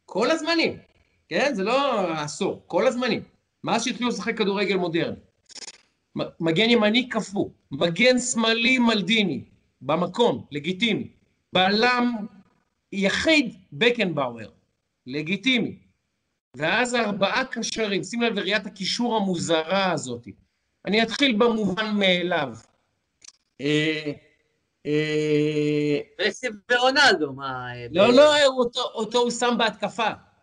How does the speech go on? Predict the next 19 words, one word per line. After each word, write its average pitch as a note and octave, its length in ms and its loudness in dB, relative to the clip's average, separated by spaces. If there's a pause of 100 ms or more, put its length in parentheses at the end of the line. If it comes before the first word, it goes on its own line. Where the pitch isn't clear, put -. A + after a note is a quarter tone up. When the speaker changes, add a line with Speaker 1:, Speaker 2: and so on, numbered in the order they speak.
(140)
Speaker 1:
אותו D3 160 -6
הוא G#3 100 0
שם - 80 -4
Speaker 2:
אה, G3+ 160 2
Speaker 1:
בהתקפה. F3+ 400 -4 (1200)
אה, D#3 480 0 (1900)
רגע, F#3 560 -2 (760)
יואו, E3 300 0
ברח D#3 600 -2
לי, F#3 440 -2
אני, C3+ 100 -4 (140)
אני, C3+ 160 -2 (340)
נ-, D#3 400 0
נתקעתי F#3 380 0
על E3+ 80 4
שמות E3+ 360 -2
גרועים. C#3+ 440 0 (540)
אה, D3 380 6 (380)
צ'אבי? G#3 440 4